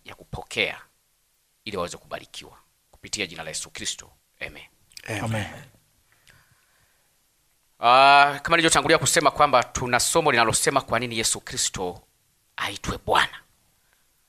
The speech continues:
Speaker 1: Ukija huku na kusema, "Bwana, Bwana, Bwana." Kwa nini alipewa jina hili kuitwa Bwana? Nianze na mchungaji aliyetoka huko Uliankuru, amejitambulisha, sitaki tena niseme jina lake,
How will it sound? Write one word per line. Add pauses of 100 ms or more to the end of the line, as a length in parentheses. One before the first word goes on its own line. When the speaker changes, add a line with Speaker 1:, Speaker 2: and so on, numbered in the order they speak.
(280)
Speaker 1:
Ukija
huku
na
kusema,
"Bwana,
Bwana,
Bwana." (280)
Kwa
nini
alipewa
jina
hili
kuitwa
Bwana? (760)
Nianze
na
mchungaji (1600)
aliyetoka
huko
Uliankuru,
amejitambulisha,
sitaki
tena
niseme
jina
lake,